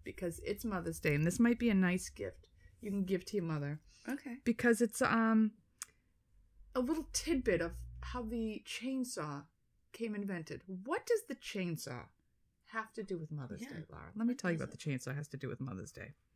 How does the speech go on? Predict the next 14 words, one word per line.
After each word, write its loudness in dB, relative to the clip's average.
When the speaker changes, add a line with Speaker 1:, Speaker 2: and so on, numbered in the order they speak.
Speaker 1:
In 10
seventeen -2
eighty, 0
Speaker 2:
Mm-hmm. -4
Speaker 1:
to 4
make 10
the 4
rem-, 8
uh, 6
two 0
surgeons 4
invented -2
a -8
chainsaw. -2